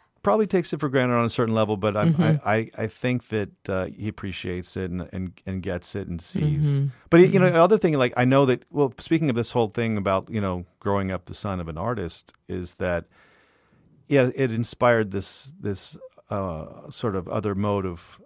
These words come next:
Speaker 1: of working, but he also sees the struggle, you know, because it is a
Speaker 2: Mm-hmm.
Speaker 1: constant struggle. So I think he's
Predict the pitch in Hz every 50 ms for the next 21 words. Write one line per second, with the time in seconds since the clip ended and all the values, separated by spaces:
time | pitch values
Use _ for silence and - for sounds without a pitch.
0 | 311 - 98 90 87 113 - - 143 117 107 107 120 139 - - 117 95 90 90
1 | 92 87 87 107 101 107 110 107 104 107 117 123 - - 120 101 - - - 113
2 | 107 104 101 98 95 - - - - _ _ _ _ _ _ _ _ _ _ _
3 | 101 87 - - - - 165 180 180 110 82 62 - - 92 - 101 104 101 104
4 | 110 101 117 95 110 110 104 - 175 185 196 196 165 185 196 175 165 170 160 -
5 | - 78 - - - 90 80 73 78 - - 120 104 120 143 - - 180 175 160
6 | - - - 143 139 127